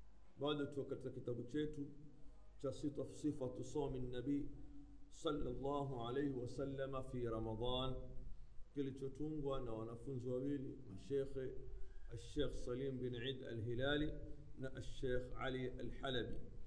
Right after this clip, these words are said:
Al-Hamil, mjamzito, wal-murdhi, na mwenye kunyonyesha.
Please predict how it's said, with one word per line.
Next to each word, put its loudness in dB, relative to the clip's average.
Al-Hamil, 4
mjamzito, 0
wal-murdhi, 4
na 2
mwenye 2
kunyonyesha. 0